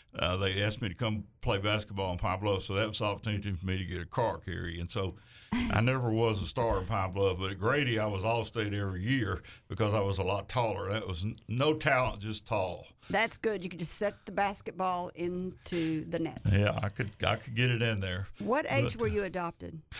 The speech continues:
Speaker 1: I was adopted when I was two or three weeks old, and, uh, back in that time, I understand you just went to the doctor and kinda showed them your driver's <laughs> license and, uh, asked them if they had any babies. So it wasn't a long process, you know, like it is today. So,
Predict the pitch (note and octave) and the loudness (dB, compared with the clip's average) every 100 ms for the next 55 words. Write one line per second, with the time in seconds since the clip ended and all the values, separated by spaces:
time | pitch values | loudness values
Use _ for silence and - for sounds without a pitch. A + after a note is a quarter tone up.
0 | - - - D#3 G#3+ E3 C#3+ D3+ C#3+ B2+ | -12 4 6 6 4 0 0 0 -2 -2
1 | C3+ C3 A2 - D3 C3 B2+ B2+ B2 B2+ | 0 0 -2 -2 -2 -2 0 2 2 0
2 | A#2+ G#2 D#2+ - F#2+ A2 A2 G#2+ F#2+ F2 | 0 0 -2 -8 -2 2 2 2 2 2
3 | A#2 B2+ A#2+ C3+ C3 A#2 G#2+ G#2 A2 G#2+ | 0 0 -2 -2 0 0 2 0 0 -2
4 | - A#2 G#2+ G#2+ G#2+ A2 A#2+ A2+ G2 F#2+ | -2 0 0 0 0 0 -4 -2 -4 0
5 | G#2+ A#2 - G2+ G2 - _ - - _ | 2 0 -2 -6 -8 -10 _ -20 -20 _
6 | - G#2+ G#2+ G2 F#2+ G2+ F#2+ A2 A2+ G#2 | -2 0 2 2 2 0 2 2 2 2
7 | G#2+ A2 A2+ - B2 - - A2+ G#2 F#2 | 2 0 0 -6 -6 -8 -8 -6 -4 -6
8 | - - - A#2 A#2+ G#2+ G#2+ A#2+ A2+ G#2+ | -8 -10 0 0 0 -2 0 2 0 -2
9 | G#2+ A#2+ G#2 G2 - B2 C#3+ D3+ A#2+ B2 | 0 0 0 -2 0 2 2 2 0 0
10 | A#2+ G2+ A#2+ A2 - F#2+ F#2 G#2+ G2+ G2+ | -2 -2 -2 0 -2 -6 -4 -4 -2 -2
11 | F#2+ E2+ - - - - A2+ A2 G#2 G#2 | -2 -6 -14 -20 -8 0 2 2 2 2
12 | G2 - G#2 G#2 F#2+ - A2 G2+ G2 | 2 -2 0 2 0 0 2 2 0